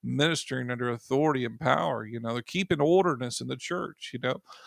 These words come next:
you can have prophecy, you can have teachers, you can have all these things, but they're supposed to, God's not a God of confusion. He's a God of, of order. He wants order in the church, you know, not being ran over,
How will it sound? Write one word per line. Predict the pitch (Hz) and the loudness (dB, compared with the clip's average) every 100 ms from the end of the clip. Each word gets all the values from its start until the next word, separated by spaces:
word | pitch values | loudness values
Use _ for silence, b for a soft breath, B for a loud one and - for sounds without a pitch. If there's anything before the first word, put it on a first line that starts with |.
| B | B
you | - | 2
can | 311 | 6
have | 208 131 | 6 6
prophecy, | 135 135 - - | 8 8 6 -2
you | 247 | -4
can | - | -2
have | 143 | -4
teachers, | - - 170 - 208 220 | -2 0 0 -2 -4 -4
you | 196 | -4
can | 170 | 0
have | 160 | 4
all | 156 | 6
these | 156 139 | 4 2
things, | 165 185 131 | 0 0 -2
but | 131 | -2
they're | 131 | -2
supposed | - 143 143 - | 0 0 0 0
to, | 127 | 6
God's | 139 226 165 | 8 8 6
not | 143 143 | 2 2
a | 135 | 4
God | 143 143 | 4 4
of | 127 | 0
confusion. | 113 - - 165 185 156 131 | -8 -12 -6 -2 0 0 -2
He's | 131 | -4
a | 127 | 0
God | 135 143 | 6 6
of, | 135 123 B B B B B - | 6 0 B B B B B 0
of | - | 0
order. | 123 101 143 190 262 123 | 2 8 10 10 6 -2
He | 113 127 | -4 -2
wants | 147 147 - | 0 0 0
order | 135 180 208 | 0 0 0
in | 131 | -2
the | 123 | -4
church, | - 135 117 110 - | -4 -4 -2 -4 -6
you | 120 | -6
know, | 113 123 135 | -2 -2 0
not | 127 147 131 | 0 0 2
being | 147 139 | 2 4
ran | 139 139 139 | 2 4 4
over, | 139 151 131 123 | 4 4 0 -4